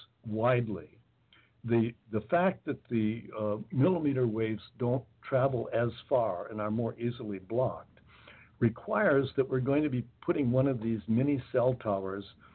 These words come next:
in front of about every fifth to tenth house on every residential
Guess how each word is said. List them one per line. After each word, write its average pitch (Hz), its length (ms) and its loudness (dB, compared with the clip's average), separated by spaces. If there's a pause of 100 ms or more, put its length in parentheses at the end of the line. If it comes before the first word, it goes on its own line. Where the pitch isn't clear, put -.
(160)
in 127 200 4
front 170 220 2
of 135 80 0
about 120 380 2
every 117 280 -4 (140)
fifth 135 200 0 (200)
to 117 80 -8 (140)
tenth 107 260 -4
house - 360 -8 (920)
on 110 200 4
every 123 280 4
residential 107 720 0